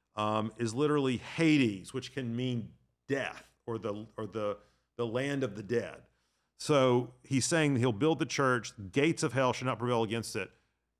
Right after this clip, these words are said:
Does hell have gates? What, what does this mean? Um, is there a pitched battle between the church and hell? Is, is, is one attacking the other? What is the role of gates? That's another question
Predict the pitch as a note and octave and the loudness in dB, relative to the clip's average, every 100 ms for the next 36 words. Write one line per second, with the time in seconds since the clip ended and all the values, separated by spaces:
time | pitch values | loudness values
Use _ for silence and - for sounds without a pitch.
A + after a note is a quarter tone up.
0 | _ A2+ - D3+ C3+ C3 A2+ E3+ B2 - | _ -6 2 2 2 -2 0 0 -2 -6
1 | - D3 D3+ C3 D3 C#3+ G#2+ C#3 - A2 | -4 -2 -2 -2 -2 -2 -2 -4 -4 -4
2 | A2+ D3+ A2+ D#2 D2 D#2 _ _ _ _ | -4 -2 -4 -10 -20 _ _ _ _ _
3 | _ _ G#2+ G#2+ G#2+ G#2 G2+ - A2 G2 | _ _ -4 -2 -2 -4 -10 -8 -8 0
4 | A#2 F2+ - - - - F#2+ G2+ G2+ B2+ | 0 0 -4 -6 -6 -10 -6 -2 0 2
5 | D3 F3 E3+ E3 _ _ _ C3 B2 D#3+ | 2 0 -2 -8 _ _ _ -10 -4 -2
6 | D3+ - D#3+ D#3 - C#3+ D3+ D3+ D#3 D3 | 0 0 0 0 -2 -2 0 0 -2 -6
7 | - _ _ _ - G#2 G2+ F#2 - A2+ | -12 _ _ _ -4 -2 -2 -6 -2 2
8 | G#2+ F2+ - G2+ G#2 B2+ C#3 - D3 B2+ | 2 0 -6 -4 0 0 0 0 -2 0
9 | B2+ G#2+ A2 C3+ C#3+ C3+ B2 A#2 A#2 A#2 | -2 0 2 2 4 2 2 2 0 -2
10 | G#2 G#2+ G2 F#2 C3 B2 - G2 B2 - | 0 0 0 0 0 0 -4 0 0 2
11 | A#2+ A#2 A2+ - A2 G#2+ - G2+ | 2 4 2 2 -2 -2 -2 -2